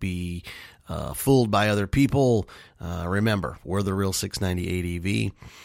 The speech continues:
Um, also, don't forget, we have a YouTube channel, so I don't know if you're listening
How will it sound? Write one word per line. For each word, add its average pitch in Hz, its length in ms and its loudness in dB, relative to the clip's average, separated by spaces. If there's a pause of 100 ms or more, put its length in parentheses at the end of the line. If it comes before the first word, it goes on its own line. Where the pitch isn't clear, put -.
(240)
Um, 85 560 -4
also, 127 260 0
don't 113 180 0
forget, 101 320 0
we 107 120 0
have 110 120 2
a 95 60 0
YouTube 95 400 -2
channel, 90 320 -2
so 85 160 -6
I 95 80 -2
don't 95 140 -2
know 98 60 0
if 90 100 -6
you're 92 100 -4
listening 90 420 -4